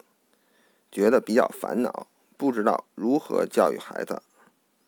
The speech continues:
进而影响了自己的养生。其实对于道家来讲，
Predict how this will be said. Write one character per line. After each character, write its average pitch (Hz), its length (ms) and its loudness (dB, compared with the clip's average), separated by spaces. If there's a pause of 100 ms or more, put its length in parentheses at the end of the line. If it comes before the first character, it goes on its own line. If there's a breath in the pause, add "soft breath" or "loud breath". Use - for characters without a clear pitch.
(520)
进 117 220 4
而 95 320 4
影 101 280 0
响 120 200 0
了 65 260 -6
自 113 220 -4
己 - 120 -12
的 95 140 2
养 - 240 -4
生。 95 260 -2 (1200 soft breath)
其 - 220 -4
实 127 400 4
对 131 160 8
于 123 160 4
道 131 320 2
家 98 160 4
来 92 160 2
讲， - 300 -4